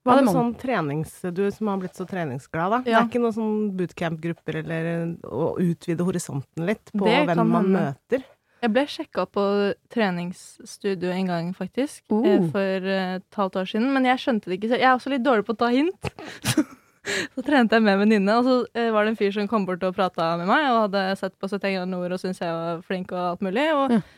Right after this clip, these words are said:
Speaker 3: ga meg masse komplimenter og sånn, og jeg tenkte bare at han var en hyggelig fyr. Og så fortalte hun etterpå sånn, "Ja,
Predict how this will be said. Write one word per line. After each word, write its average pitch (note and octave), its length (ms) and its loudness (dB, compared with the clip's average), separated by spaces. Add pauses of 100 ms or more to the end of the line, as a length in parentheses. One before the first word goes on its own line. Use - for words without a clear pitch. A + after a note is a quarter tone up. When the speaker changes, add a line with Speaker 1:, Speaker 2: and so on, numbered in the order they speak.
(180)
Speaker 3:
ga C4 140 4
meg B3+ 100 2
masse B3 160 -2
komplimenter A3+ 560 2
og A3 100 0
sånn, D#4 160 -2
og D4 120 0
jeg - 20 -16
tenkte C4 220 -4
bare G#3+ 180 0
at G3+ 80 -4
han G3+ 120 -4
var F#3+ 80 -2
en G3+ 140 0
hyggelig G3+ 380 -4
fyr. F4 180 0 (680)
Og C#4+ 80 -2
så C4 260 2
fortalte A3 480 -2
hun G#3+ 140 0
etterpå G#3 240 -4
sånn, C4 140 0
"Ja, F4+ 160 -2